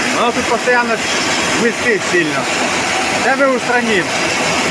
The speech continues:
Яблуко завару, так привару його, все і все. Е, за основу взяти двигун на двадцять два кіловата, три тисячі обертів.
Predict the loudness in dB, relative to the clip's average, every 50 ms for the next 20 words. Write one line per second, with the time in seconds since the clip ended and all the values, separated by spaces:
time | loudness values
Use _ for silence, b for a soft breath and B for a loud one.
0 | -2 -2 -2 0 0 2 2 4 2 2 2 0 2 2 2 2 2 2 2 2
1 | 2 2 0 0 -2 0 0 2 0 0 0 -2 0 0 2 2 2 4 4 4
2 | 4 2 2 0 0 -2 0 2 2 2 0 0 0 0 0 0 0 0 -2 -2
3 | -2 -2 0 0 0 0 0 0 0 0 0 0 0 0 0 0 0 0 0 0
4 | 0 0 0 2 2 2 2 4 4 4 4 4 4 2 2 0 0 -2 0 2
5 | 2 2 2 2 2 2 4 4 4 4 4 2 2 2 2 2 2 2 2 2
6 | 0 2 0 0 0 0 0 0 0 0 0 0 0 0 0 0 0 2 4 4
7 | 6 6 6 6 4 4 4 4 4 4 4 2 2 2 0 0 -2 -2 -2 -2
8 | -2 -2 -2 -2 -2 -2 -2 -2 0 2 2 2 2 2 0 0 2 2 0 2
9 | 2 2 2 4 4 6 6 4 4 4 2 0 2 0 0 0 0 0 0 0
10 | 0 2 4 4 4 4 4 2 0 0 2 2 2 2